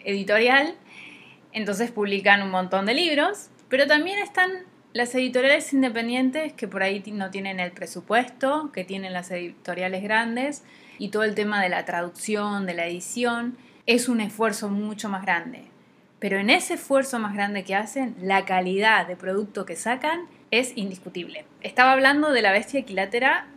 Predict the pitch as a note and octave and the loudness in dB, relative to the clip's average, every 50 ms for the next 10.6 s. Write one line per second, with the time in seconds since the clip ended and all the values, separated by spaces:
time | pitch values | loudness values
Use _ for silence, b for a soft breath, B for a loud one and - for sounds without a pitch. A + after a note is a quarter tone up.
0 | - - - A#3 G#3 G#3+ A3+ A#3+ A#3+ A#3+ G#3+ G3+ G3+ G3+ G#3 G#3+ G#3+ G3 F3+ - | -20 -12 -10 -8 -6 -6 -4 -4 -4 -2 -2 0 0 0 0 0 0 -2 -4 -4
1 | - - G3+ G3+ G#3 G3+ A3 G#3 G#3 G#3 G#3 - G3 F3 F3 E3 E3 E3+ F3+ - | 0 2 2 2 2 2 2 0 0 0 -2 -4 -6 -6 -6 -6 -6 -6 -8 -6
2 | - G3+ G3+ G3+ G3+ G#3 G#3 G#3 G#3 G#3 B B B B B B B B B - | -2 0 2 2 2 2 2 0 -4 -8 B B B B B B B B B -4
3 | B3+ A3+ A3+ A3 G#3+ A3 A#3+ B3+ C#4+ - - - D#4 D4+ D4 C#4 - - - - | 0 4 4 4 6 6 6 6 6 2 0 4 6 6 6 6 4 0 -4 -14
4 | - - _ _ _ _ - A#3 A3 - G3+ G3 G3 G#3 A#3 C4 B3 - C4 A#3 | -20 -20 _ _ _ _ -4 -2 -2 0 2 4 4 4 4 2 2 0 -2 -2
5 | - G#3+ G3+ G3 G3 G3 - - F#3+ F3+ F3+ F3+ F3+ F3 - F#3+ F#3+ F#3 F#3+ G3 | 0 4 4 4 4 2 0 -8 -10 -10 -8 -10 -10 -10 -8 -6 -2 2 4 6
6 | G#3 G#3 G#3 A3 - - G3 G3 G3 G3 G#3 G#3 F#3+ F#3 F3+ F3+ F#3 F3+ F#3 F#3+ | 6 6 6 4 0 -2 -2 -2 -2 -2 -2 -2 -2 0 -2 -2 -2 -2 0 0
7 | F#3+ F#3 F#3 F#3 G3+ A3 A#3+ B3+ A3+ A3+ A3 G#3+ G#3 G#3+ G#3 - A3 G#3 G3+ G3+ | 0 0 0 -2 -4 -4 -2 -2 -2 0 -2 -2 -2 -4 -6 -2 -2 -2 0 0
8 | - F3+ F3+ - - A3 G#3 G3 F3+ F3+ F3 - B B B B B B _ - | -2 -4 -4 -6 -8 -6 -4 -4 -2 -4 -6 -6 B B B B B B _ -8
9 | G#3 G3 G3+ - E3 F3 G#3 B3+ C4 B3 A#3+ B3+ B3 A#3+ G3+ G#3 F#3 G3+ G#3 G3+ | -6 -4 -2 -2 -2 0 0 0 2 2 2 2 2 2 0 0 -2 -2 -2 -2
10 | G3+ F#3 F#3 - F#3 F3 F3 F3+ F3+ E3+ F3+ - | -2 -2 -2 -2 0 2 2 4 2 2 0 -4